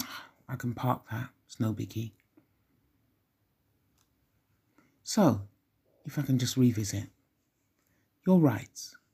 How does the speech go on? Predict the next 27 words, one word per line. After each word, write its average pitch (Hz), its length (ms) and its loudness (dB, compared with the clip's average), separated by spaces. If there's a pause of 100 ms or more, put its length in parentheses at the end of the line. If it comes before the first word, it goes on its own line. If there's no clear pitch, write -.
(1400)
Does 175 140 -2
any 220 180 10
of 226 100 6
this - 420 0 (180)
resonate 180 480 2
with 165 160 -2
you? 180 220 0 (1600)
Is 151 80 -4
there 160 140 4
any 180 180 8
one 175 200 4
of 170 120 2
them 180 160 4
that 160 140 0
stands 151 420 0
out 151 300 -2
that 143 140 -8
makes 143 300 -4
you 147 60 0
think, 131 260 -4
"Ooh"? 135 520 -2 (1400)
Because 180 220 6
I'm 190 100 8
gonna 208 160 8
read 202 240 4
them 175 120 2
again. 135 500 -2